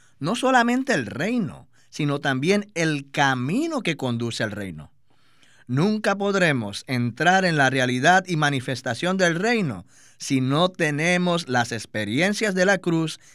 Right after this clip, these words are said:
y de la resurrección de Cristo. No hay otra entrada. Según la verdad presentada en la Biblia, es solo cuando vemos la cruz y la resurrección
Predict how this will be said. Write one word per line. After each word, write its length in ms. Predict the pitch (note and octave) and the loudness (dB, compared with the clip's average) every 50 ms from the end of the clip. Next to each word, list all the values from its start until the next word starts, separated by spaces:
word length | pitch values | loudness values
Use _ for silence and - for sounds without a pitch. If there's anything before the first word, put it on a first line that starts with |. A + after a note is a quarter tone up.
| - _ - | -20 _ 0
y 180 | D3 C#3 C3+ | 2 2 4
de 140 | B2 B2 B2 | 4 4 4
la 120 | A#2+ A2+ | 4 2
resurrección 720 | A2 A2+ A2 - - A2 G#2+ A2 G2+ - - A#2+ A#2 A#2 | 2 0 -4 -6 -8 -8 -6 -6 -8 -6 -4 -4 -2 -2
de 120 | A2+ A#2 G#2+ | -2 -4 -4
Cristo. 440 | - G#2 G2+ F#2 - - - - _ _ _ _ _ _ _ _ _ _ _ _ | -6 -8 -10 -10 -12 -18 -20 -20 _ _ _ _ _ _ _ _ _ _ _ _
No 160 | C#3 C3+ C#3 | -2 2 2
hay 100 | D3+ E3 | 4 4
otra 220 | E3 F3+ F3+ F#3+ | 2 2 0 0
entrada. 640 | G3+ G3+ F#3+ G#3 G#3 B3 C#4 D4 F4+ E4 B3 - - _ _ _ _ _ _ _ _ _ _ _ _ _ _ _ _ _ _ _ _ _ | -2 0 0 0 2 2 2 0 -2 -6 -8 -12 -20 _ _ _ _ _ _ _ _ _ _ _ _ _ _ _ _ _ _ _ _ _
Según 400 | - - B2+ B2 B2+ D#3+ G3+ G#3+ | -6 -4 -2 0 0 0 2 2
la 140 | A3 A3+ | 2 4
verdad 420 | A3 G#3+ G3 F#3 F3+ G3+ G#3 G#3 G#3 | 4 2 2 2 4 4 2 2 2
presentada 600 | - G3+ G3 F#3 - F#3 E3+ D#3+ - F#3 G3+ G#3+ | 0 0 0 2 0 0 -2 0 2 2 2 2
en 100 | G#3+ G#3 | 0 0
la 100 | F#3+ F3 | 0 0
Biblia, 560 | E3+ G#3+ B3+ B3 A3 D#3+ A#2 F#2+ D#2+ C#2+ - - _ _ _ _ _ _ _ | 0 0 -2 -2 -2 -4 -6 -6 -8 -12 -16 -20 _ _ _ _ _ _ _
es 140 | - E3 F#3 | -2 -2 0
solo 380 | - - - G#3+ G#3 G3 G3+ G3+ | 0 -2 -2 0 2 2 0 0
cuando 560 | - G#3+ G#3+ A3 G#3+ G#3+ G#3+ G3+ F#3+ F#3 F3 | 0 0 2 2 2 2 0 0 2 2 4
vemos 540 | F#3 G3 A3 A3 G#3 G3+ G3 F#3+ F#3+ - - - - | 4 4 2 2 0 0 -2 -2 -2 -6 -12 -10 -2
la 240 | D3+ E3 D#3+ D#3 D3 | 2 4 4 4 2
cruz 480 | - - A3 A3+ A#3 A#3 G#3 G3+ - - | 0 -2 0 0 2 0 0 -2 -4 -4
y 140 | G3 G3 | -2 0
la 160 | G3 G#3+ G#3+ G#3 | 2 2 2 2
resurrección 880 | G#3 G3 G3 G#3 F#3+ F#3 F#3 F3 - - A#3+ B3+ B3+ A#3 F#3 C3+ - | 0 -2 -2 -2 -2 0 -2 -2 -4 -4 -2 -2 -2 -2 -2 -4 -8